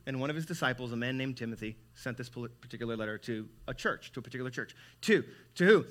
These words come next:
To the saints and the faithful brothers in Christ at Colossae. Colossae was an ancient city in those times, and there was a church that clearly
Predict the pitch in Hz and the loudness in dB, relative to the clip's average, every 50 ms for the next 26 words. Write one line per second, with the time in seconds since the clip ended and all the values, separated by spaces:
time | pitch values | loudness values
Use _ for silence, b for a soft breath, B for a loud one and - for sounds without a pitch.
0 | - - - 196 190 - - 240 240 240 233 262 240 220 170 - 214 233 220 233 | -6 -4 -2 0 4 6 6 8 6 6 4 4 2 2 4 4 2 2 2 0
1 | 196 175 190 180 185 185 175 175 - 175 165 165 165 156 147 135 123 - 143 - | 2 4 4 4 4 4 2 0 0 -2 0 2 4 2 2 2 0 -2 -4 -4
2 | - - 131 127 113 113 - 101 - - 135 160 180 180 165 202 190 170 165 151 | -4 -4 -2 -2 -2 -2 -2 -6 -6 -2 2 4 4 4 4 4 2 2 2 0
3 | 127 139 - - 208 220 262 240 - - 302 294 - - b b b b b b | 0 -2 -4 -2 0 0 0 0 0 0 0 0 -2 -4 b b b b b b
4 | - - 208 190 180 180 190 170 - - - - - - - - - _ - - | 2 6 6 8 8 6 4 2 -2 -8 -18 -20 -20 -20 -20 -20 -20 _ -20 -20
5 | - _ _ _ _ - - - - _ - - - - - 180 190 202 208 202 | -20 _ _ _ _ -20 -20 -20 -20 _ -20 -20 -8 -2 0 4 6 6 6 6
6 | 202 - 185 170 160 156 160 160 147 - 147 156 160 160 180 175 170 175 170 - | 4 4 4 4 4 4 2 0 -2 -2 0 2 2 4 4 2 2 0 -2 -2
7 | - 185 160 135 - - - - 143 139 - - - - - - 196 190 170 156 | 0 2 2 2 0 -4 -8 -4 -4 -4 -4 -6 -14 -10 -2 2 4 6 6 4
8 | 143 147 | 2 0